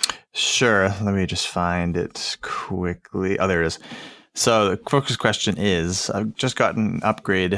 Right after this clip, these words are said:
and gone from near top of one cat to near bottom of the next. How can I get competitive again quickly? Competitive again quickly. So you can't, but I'll explain why. At least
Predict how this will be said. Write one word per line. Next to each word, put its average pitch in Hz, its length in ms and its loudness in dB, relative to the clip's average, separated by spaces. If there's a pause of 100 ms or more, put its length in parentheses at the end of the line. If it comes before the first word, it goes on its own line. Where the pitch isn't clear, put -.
(140)
and 101 140 -2
gone 95 240 2
from 92 220 0
near 98 200 2
top 101 320 0
of 87 120 -2
one 87 260 0
cat - 480 -2 (160)
to 98 180 -2
near 92 280 0
bottom 85 440 2
of 87 120 -6
the 85 100 -2
next. - 560 -4 (160)
How 107 220 0
can 98 180 -2
I 92 60 0
get 90 260 -2
competitive 95 720 0
again 87 480 -2 (320)
quickly? - 480 -4 (260)
Competitive 101 640 0
again 80 440 -2
quickly. - 440 -6 (1500)
So 80 280 -2 (260)
you 95 140 -2
can't, - 480 0
but 85 220 0
I'll 78 140 0
explain 76 340 -4
why. 76 340 -2
At 165 160 -4
least 107 260 2